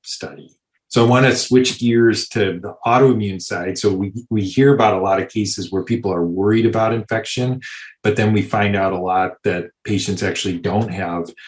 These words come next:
uh, infectious diseases. And so we've wanted to, in parallel, develop tools to identify these autoantibodies. And this, these are just some beautiful picture, pictures from a close collaborator, Sam Pleasure's lab.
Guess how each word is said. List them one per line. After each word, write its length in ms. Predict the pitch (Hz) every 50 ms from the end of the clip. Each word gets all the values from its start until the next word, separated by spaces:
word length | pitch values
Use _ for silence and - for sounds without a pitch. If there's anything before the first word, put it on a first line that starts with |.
| - - - -
uh, 220 | 101 87 - - - -
infectious 580 | - 98 - - 107 104 - - 104 98 - -
diseases. 580 | - 87 82 85 87 85 82 82 82 82 -
And 100 | 90 87
so 200 | - - 104 95
we've 280 | 92 95 98 92 87 98
wanted 360 | 104 104 101 101 101 95 87
to, 200 | 101 92 - -
in 120 | 98 90
parallel, 580 | - - 101 101 104 104 104 101 95 92 90 85
develop 480 | 85 92 - 90 87 90 90 85 - -
tools 480 | - 107 104 104 98 98 95 90 -
to 180 | - 95 - -
identify 800 | 95 95 87 101 92 98 98 92 - - 92 85 85 85 85
these 320 | 85 87 85 82 - - _ _ - 87
autoantibodies. 1200 | 87 92 98 92 87 87 87 90 90 87 85 80 - - - - - - 104 104 - - - _ _ _ _ _ _ _ _ _ _ -
And 140 | 107 104 110
this, 180 | 135 139 139 -
these 360 | 139 120 101 101 104 107 113
are 80 | 117 104
just 220 | 107 107 - -
some 140 | - 92 87
beautiful 360 | 98 104 107 107 104 - -
picture, 600 | - - 110 104 - - 110 107 104 101 - - - - - - - - - - - _
pictures 480 | - 147 143 147 - 123 107 95 - -
from 260 | - 104 95 95 92
a 200 | 90 90 87 - - -
close 280 | - - - - -
collaborator, 540 | - - 95 95 92 90 98 98 95 90 90
Sam 320 | 87 - - 101 95 92 85
Pleasure's 640 | - 101 95 92 90 101 101 98 95 92 87 - -
lab. 480 | 95 90 82 80 80 80 85 82 -